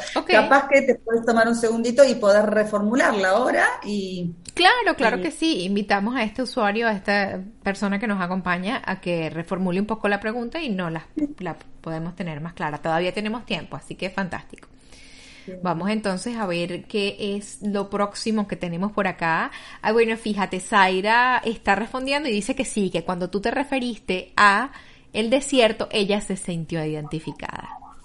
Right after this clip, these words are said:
Speaker 1: Qué bonito.
Speaker 2: Bueno, adelante, Zaira, bienvenido
Speaker 1: <laughs>
Speaker 2: sea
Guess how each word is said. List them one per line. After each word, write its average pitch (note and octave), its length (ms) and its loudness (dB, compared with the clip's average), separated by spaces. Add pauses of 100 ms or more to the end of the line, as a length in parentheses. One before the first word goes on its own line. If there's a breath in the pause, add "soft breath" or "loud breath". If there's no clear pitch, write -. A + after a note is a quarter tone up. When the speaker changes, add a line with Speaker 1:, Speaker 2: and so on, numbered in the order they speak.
Speaker 1:
Qué G#3+ 120 -6
bonito. F#3+ 480 -4
Speaker 2:
Bueno, G#3+ 640 4
adelante, A3+ 720 6 (100)
Zaira, C#4+ 460 6
bienvenido A3+ 680 2
Speaker 1:
<laughs> C4+ 120 -6
Speaker 2:
sea E4 540 4